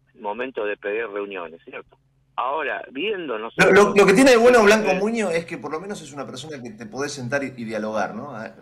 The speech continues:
Speaker 1: No,
Speaker 2: mínimamente.
Speaker 1: no, no, la ver-, no, no, no, la, la, te digo, este,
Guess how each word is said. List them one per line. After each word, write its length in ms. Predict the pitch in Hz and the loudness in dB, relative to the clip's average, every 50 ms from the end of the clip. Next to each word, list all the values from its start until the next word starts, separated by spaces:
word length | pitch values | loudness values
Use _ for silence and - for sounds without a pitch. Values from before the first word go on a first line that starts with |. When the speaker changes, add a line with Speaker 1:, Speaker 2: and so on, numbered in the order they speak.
| _ _ - - - - | _ _ -20 -20 -18 -10
Speaker 1:
No, 120 | - 156 165 180 | -6 -4 -2 -2
Speaker 2:
mínimamente. 340 | 180 190 202 196 190 185 180 | -2 -2 0 -2 -2 -2 -2
Speaker 1:
no, 120 | 175 170 | -4 -4
no, 40 | 151 | -4
la 120 | 139 135 | -4 -4
ver-, 280 | 135 147 143 - - - _ _ _ _ | -4 -6 -6 -8 -10 -14 _ _ _ _
no, 240 | 131 175 202 214 208 | -8 -6 -6 -4 -4
no, 160 | 208 208 208 | -4 -4 -4
no, 160 | 202 202 185 | -4 -4 -4
la, 420 | 170 147 131 - 139 135 127 127 - - | -4 -6 -6 -6 -6 -6 -6 -6 -8 -8
la, 240 | - 127 123 120 117 _ - | -8 -6 -6 -6 -8 _ -8
te 120 | 123 127 | -8 -6
digo, 320 | 147 165 170 165 147 123 113 | -6 -4 -4 -4 -4 -4 -6
este, 400 | 117 - _ - 107 101 - | -8 -8 _ -8 -8 -8 -8